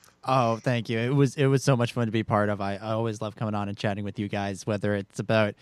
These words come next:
Harry Potter, John Williams, or reciting William Shakespeare's Star Wars, Verily, A New Hope. It was, uh, a lot of fun, and, uh,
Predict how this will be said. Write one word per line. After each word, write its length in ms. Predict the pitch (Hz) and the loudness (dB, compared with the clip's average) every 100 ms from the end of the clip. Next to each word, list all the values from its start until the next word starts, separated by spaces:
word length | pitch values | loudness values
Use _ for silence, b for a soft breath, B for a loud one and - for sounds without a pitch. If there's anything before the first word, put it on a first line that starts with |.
| b b | b b
Harry 200 | 123 135 | -2 0
Potter, 440 | 143 151 151 147 | 6 6 8 4
John 320 | 123 139 139 139 | 2 2 4 4
Williams, 500 | 131 131 123 120 117 | 6 6 4 2 -2
or 400 | 120 110 110 110 - b b | 2 4 6 4 0 b b
reciting 840 | 117 - 120 113 110 107 107 104 - | -2 0 2 4 4 0 -2 -8 -8
William 340 | 123 110 110 110 | 0 0 0 -2
Shakespeare's 560 | - 107 - 110 107 | -2 -4 -2 -2 -2
Star 400 | - - 117 110 | -2 0 4 4
Wars, 420 | 104 104 95 95 - b b b b _ _ _ _ - | 4 0 -2 -4 -14 b b b b _ _ _ _ -12
Verily, 600 | 120 131 123 117 104 107 | 2 4 6 4 -2 -8
A 140 | 107 120 | -8 -6
New 240 | 113 107 | -6 -6
Hope. 360 | - 117 92 - | -6 -6 -6 -8
It 160 | 117 110 | -8 -4
was, 280 | 107 101 | -4 -4
uh, 180 | 104 98 104 | -4 -4 0
a 100 | 113 | 2
lot 300 | 117 123 127 | 8 8 8
of 100 | 123 | 4
fun, 400 | 135 120 117 113 | 6 6 6 0
and, 380 | 127 113 107 107 | -4 -6 -4 -6
uh, 200 | 104 | -6